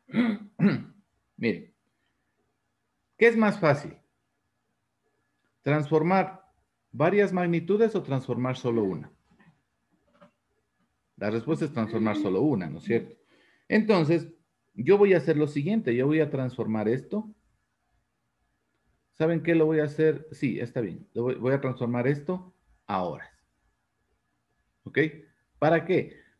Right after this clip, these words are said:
Para yo poder asociar esto con esto, porque aquí tengo horas, ¿no es cierto? ¿Sí?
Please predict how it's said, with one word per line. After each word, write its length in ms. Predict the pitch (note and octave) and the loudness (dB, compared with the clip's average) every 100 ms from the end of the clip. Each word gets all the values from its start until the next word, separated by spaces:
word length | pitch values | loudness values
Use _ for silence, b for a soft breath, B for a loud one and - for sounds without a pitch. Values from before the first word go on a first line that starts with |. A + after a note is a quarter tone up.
| _ | _
Para 260 | - E3+ E3+ | 0 4 4
yo 220 | E3+ F#3 | 4 2
poder 440 | F#3 F3 E3 D#3+ - | 2 4 4 2 0
asociar 640 | C3 C3+ C3+ D3 C#3+ C#3+ - | -4 -2 -4 0 0 0 -4
esto 600 | C3 C3 - D3 D3+ - _ _ _ | -2 -2 -2 -6 -6 -12 _ _ _
con 220 | - G2 | -8 -4
esto, 280 | C#3+ F3+ G2 | -2 -4 -10
porque 200 | - F#2 | -12 -10
aquí 160 | G2 G#2 | -8 -8
tengo 360 | G#2 G2 F2+ | -8 -6 -2
horas, 300 | C3 G2+ - | -2 -2 -6
¿no 80 | - | -18
es 60 | - | -6
cierto? 320 | A#2 A#2+ - _ _ _ _ _ _ _ | -6 -6 -10 _ _ _ _ _ _ _
¿Sí? 320 | - C3 C#3+ | -8 -6 -8